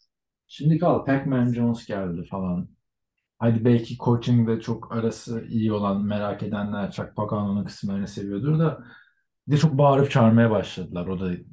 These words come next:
bozdu. İlk çıkışları çünkü Shannon Sharp,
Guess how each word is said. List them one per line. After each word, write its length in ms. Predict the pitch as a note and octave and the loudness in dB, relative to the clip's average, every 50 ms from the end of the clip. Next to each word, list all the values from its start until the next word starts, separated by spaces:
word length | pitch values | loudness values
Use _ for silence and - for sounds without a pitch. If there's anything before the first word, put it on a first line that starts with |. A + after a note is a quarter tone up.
| - _ | -20 _
bozdu. 680 | - F#2 F2 E2+ E2 D#2+ E2 D#2+ D#2+ E2 E2 D#2+ - - - - - | -14 -12 -10 -10 -10 -10 -12 -14 -12 -12 -12 -12 -12 -16 -20 -12 -8
İlk 180 | B2 A#2+ A#2+ | -8 -6 -6
çıkışları 460 | - - C#3+ - - - - C3 B2+ A#2+ | -6 -8 -8 -8 -6 -4 -4 -2 -2 0
çünkü 560 | - A2+ G2+ - - E3 E3 D#3+ - - _ _ _ _ _ _ _ _ _ _ _ | -2 -2 -2 0 -2 -2 -2 -2 -6 -10 _ _ _ _ _ _ _ _ _ _ _
Shannon 360 | _ - - B2 C3 B2+ B2 | _ -4 -2 0 2 2 0
Sharp, 420 | A2+ - - G2+ F#2 G2+ A2 - | 0 -2 -4 -6 -6 -6 -8 -10